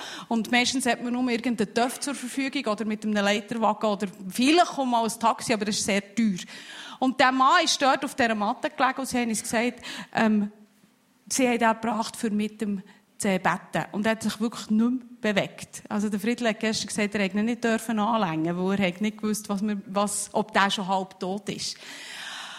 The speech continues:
Und wir haben sie unterstützt im Gebet. Wir haben kräftig mitgeholfen, beten und haben sie dann unterstützt, das Team,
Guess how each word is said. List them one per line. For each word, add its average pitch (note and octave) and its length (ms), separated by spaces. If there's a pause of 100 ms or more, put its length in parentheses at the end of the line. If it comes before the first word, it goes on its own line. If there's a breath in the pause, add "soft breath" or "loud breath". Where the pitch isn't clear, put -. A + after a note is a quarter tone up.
(360 loud breath)
Und C4 320 (180)
wir D#4 180
haben D#4+ 140
sie G4 180
unterstützt F#4+ 720
im F4 220
Gebet. B3 480
Wir C4+ 100
haben B3+ 60
kräftig C#4 560
mitgeholfen, E4 720
beten D#4 440
und C4 120
haben B3+ 180
sie E4 240
dann D#4+ 260
unterstützt, D#4 560
das B3 200
Team, D4+ 360